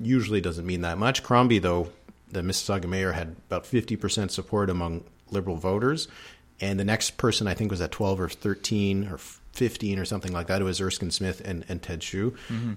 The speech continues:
Speaker 1: Uh, when it's that kind of gap, that, that says a little bit more. But what was interesting is that when they tested them, which is all very hypothetical, but Crombie was the only one who really improved the Liberal numbers, got them within spitting range of the P Cs,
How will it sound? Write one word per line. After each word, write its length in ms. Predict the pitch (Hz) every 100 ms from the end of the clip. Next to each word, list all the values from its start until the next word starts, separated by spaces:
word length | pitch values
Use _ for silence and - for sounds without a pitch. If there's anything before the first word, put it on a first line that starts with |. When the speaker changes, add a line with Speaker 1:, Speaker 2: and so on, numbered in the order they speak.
| 95
Speaker 1:
Uh, 280 | 90 87
when 220 | 104 135 139
it's 160 | 135
that 240 | 117 117 -
kind 180 | 135 127
of 60 |
gap, 260 | 117 127 -
that, 280 | 104 - -
that 180 | 92
says 220 | - 95 90
a 40 |
little 200 | 92 113
bit 160 | 127 117
more. 260 | 117 156 - - - - - - -
But 200 | 110 127
what 120 | 143
was 120 | 151
interesting 400 | 151 175 - 139
is 140 | 127 107
that 160 | 117
when 140 | 120 113
they 120 | 110
tested 460 | - 139 - 117 90
them, 340 | 85 101 120
which 160 | 147 165
is 80 |
all 200 | 165 170
very 420 | 143 139 156 139 95
hypothetical, 760 | 95 - - 85 82 110 - - - - - - 117
but 240 | 107 101
Crombie 480 | - 131 127 120 113
was 200 | 110 98
the 60 | 113
only 160 | 117
one 180 | 107 101
who 140 | 92 95
really 420 | 101 98 92 90 -
improved 520 | 113 107 - 123 113 113
the 80 |
Liberal 260 | 107 104 95
numbers, 560 | 95 92 92 87 82 - 113
got 220 | 101 -
them 100 | 107
within 500 | 98 101 92 87 92
spitting 320 | - - 98 90
range 340 | 90 87 82
of 300 | - 90 85
the 80 | 90
P 200 | - 92
Cs, 520 | - 87 85 82 -